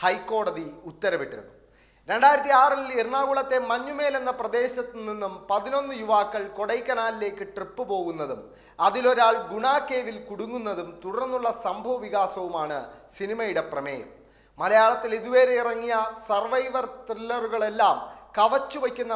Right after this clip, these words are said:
മേക്കിംഗ് ആണ് മഞ്ഞുമേലിലൂടെ ചിദംബരം കാഴ്ചവച്ചിരുന്നത്. സൗബിൻ ഷാഹിർ, ശ്രീനാഥ് ബാസി, ബാലു വർഗീസ്, ഗണപതി, ലാൽ ജൂനിയർ, ചന്തു സലീം കുമാർ, അഭിറാം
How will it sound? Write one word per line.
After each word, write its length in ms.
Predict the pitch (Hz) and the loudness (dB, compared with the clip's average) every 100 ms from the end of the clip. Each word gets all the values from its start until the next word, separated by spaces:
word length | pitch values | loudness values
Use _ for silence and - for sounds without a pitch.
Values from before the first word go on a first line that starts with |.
| 196 | -6
മേക്കിംഗ് 440 | 202 - 226 208 185 | -6 -8 -10 -2 0
ആണ് 160 | 170 151 - | 0 -4 -4
മഞ്ഞുമേലിലൂടെ 840 | 165 208 226 220 202 180 170 170 151 - - | -6 -4 -6 -4 -4 -4 -2 0 -2 -4 -10
ചിദംബരം 480 | 185 180 208 175 151 - | -6 -4 -2 -2 -4 -4
കാഴ്ചവച്ചിരുന്നത്. 840 | 156 160 160 165 143 135 117 110 107 _ _ _ _ _ _ _ - | -2 -2 -2 -10 -10 -14 -16 -18 -20 _ _ _ _ _ _ _ -4
സൗബിൻ 360 | - 208 220 233 220 | 4 4 4 -2 0
ഷാഹിർ, 340 | 220 208 214 208 - - _ | 2 2 0 -6 -14 -20 _
ശ്രീനാഥ് 500 | - 214 240 254 254 214 | -8 -6 0 0 2 2
ബാസി, 360 | 208 208 196 190 - - - | 2 2 -6 -12 -18 -20 2
ബാലു 300 | 185 220 240 254 | 6 6 6 2
വർഗീസ്, 480 | 226 190 180 170 - - _ - 185 | -2 -2 -6 -10 -12 -18 _ -8 0
ഗണപതി, 500 | 202 233 233 196 190 - - _ _ - 170 | 2 2 0 -2 -8 -12 -20 _ _ -2 6
ലാൽ 200 | 220 247 196 | 6 6 0
ജൂനിയർ, 440 | 226 214 202 170 165 - - - - | -6 -4 -2 0 -2 -8 -20 -20 -2
ചന്തു 320 | 208 233 254 269 240 | 0 0 -2 -6 -4
സലീം 280 | 226 226 214 | -6 -8 -10
കുമാർ, 300 | 208 185 151 - - - - _ _ _ 175 | -6 -2 -2 -2 -12 -20 -20 _ _ _ -2
അഭിറാം 360 | 196 254 262 | 2 4 4